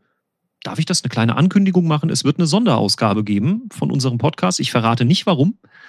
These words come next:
Das hört ihr dann in der Ausgabe, die voraussichtlich am ersten März veröffentlicht wird. Also könnt ihr euch schon mal im Kalender vormerken,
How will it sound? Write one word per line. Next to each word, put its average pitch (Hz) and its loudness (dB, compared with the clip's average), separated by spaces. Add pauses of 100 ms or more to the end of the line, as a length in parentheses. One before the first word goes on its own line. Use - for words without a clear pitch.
(340)
Das 127 -2
hört 135 4
ihr 131 0
dann 123 2
in 127 -2
der 110 2
Ausgabe, 131 2
die 123 -2
voraussichtlich 123 0
am 120 -2
ersten 110 -2
März 101 0
veröffentlicht - -6
wird. 156 0
Also 110 -4
könnt 117 -4
ihr - -4
euch 110 -4
schon 113 -2
mal 104 -2
im 110 -6
Kalender 110 -2
vormerken, 110 -2